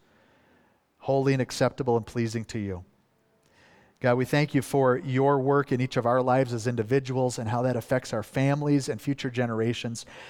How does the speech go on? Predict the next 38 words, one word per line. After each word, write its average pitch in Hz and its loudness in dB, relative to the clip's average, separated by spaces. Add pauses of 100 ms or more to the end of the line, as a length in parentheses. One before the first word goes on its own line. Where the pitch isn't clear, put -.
(160)
Give 156 4
us 170 4
that 156 6
excitement 151 2
and 120 -2
joy 123 2
today 123 2
of 113 2
seeing 170 2
how 127 2
the 120 -2
gospel 123 -2 (340)
changes 151 0
lives 113 -2 (100)
and 117 -4
it 113 -4
ripples 120 -2
out. 107 -2 (1400)
And 107 -4
we 110 -4
pray 117 0
that 113 0
you 117 -4
would 110 -4
make 117 -2
that 113 0
the 110 -4
reality 110 0
this 117 -2
week, 107 -6 (220)
that 113 -8
we'd 113 -8
spread 120 0
good 120 0
news 113 -2 (840)
with 120 0
our 113 4
words 143 0